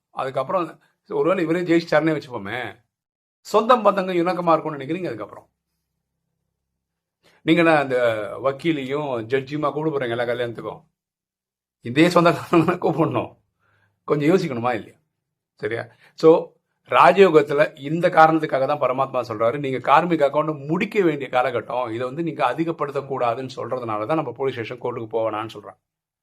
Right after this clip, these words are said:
நம்மளும் என்ன சொல்றோம், சொந்த பந்தங்களுக்கு இடையில, நண்பர்களுக்கு இடையில, பொதுவாவே நீங்க கோர்ட்டு கேஸ் போக வேணாம். ஆனா, நான் சொன்ன ரெண்டு, மூணு நல்ல காரியங்கள் சொன்ன பாத்தீங்கன்னா, இந்த, இந்த விஷயங்களுக்காக நீங்க போகலாம், தப்பு ஒண்ணும் கிடையாது.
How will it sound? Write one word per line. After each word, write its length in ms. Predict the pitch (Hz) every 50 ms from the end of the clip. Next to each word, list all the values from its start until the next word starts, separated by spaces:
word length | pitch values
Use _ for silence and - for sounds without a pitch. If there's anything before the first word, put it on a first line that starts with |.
| _ _ _ _ _ _ _ _ - - _ _
நம்மளும் 520 | - 120 135 151 190 233 247 269 233 214 190
என்ன 140 | 170 147
சொல்றோம், 140 | 160 180 180
சொந்த 300 | - 175 175 214 240 254
பந்தங்களுக்கு 500 | 220 202 196 180 170 160 156 151 143 131
இடையில, 560 | 123 120 120 110 113 117 123 120 110 98 95 98 _ _ _ _ _ _ _ _ _ _ _ _ _ _ _ -
நண்பர்களுக்கு 640 | 139 135 151 175 190 185 196 190 170 156 156 127 113
இடையில, 580 | 117 113 107 110 113 120 113 98 92 101 - _ _ _ _ _ - 185
பொதுவாவே 440 | 220 220 233 254 247 226 190 180 196
நீங்க 120 | 190 180
கோர்ட்டு 200 | 160 170 165 156
கேஸ் 200 | 151 147 143 147
போக 260 | - 151 135 131 120
வேணாம். 180 | 107 98 - _ _ _ _ _ _ _ _ _ _ _ _ _ _ _ _ -
ஆனா, 260 | 147 156 160 156 147
நான் 180 | 139 147 165
சொன்ன 220 | 170 175 180 180 175
ரெண்டு, 180 | 160 156 156
மூணு 160 | 156 151 151 143
நல்ல 220 | 135 139 156 165
காரியங்கள் 340 | 160 170 156 147 139 147 139
சொன்ன 280 | 139 131 131 123 117
பாத்தீங்கன்னா, 140 | 110 117 117
இந்த, 260 | 127 143 165 190 214
இந்த 180 | 214 214 208 196
விஷயங்களுக்காக 1000 | 175 156 - 170 160 151 139 135 - - 123 131 135 151 165 196 202 202 - _ _ _ _ _ _
நீங்க 240 | 220 220 214 185 180
போகலாம், 380 | 170 160 - - - 101 - -
தப்பு 200 | 147 139 139 135
ஒண்ணும் 160 | 113 113 110
கிடையாது. 320 | 123 135 110 95 92 -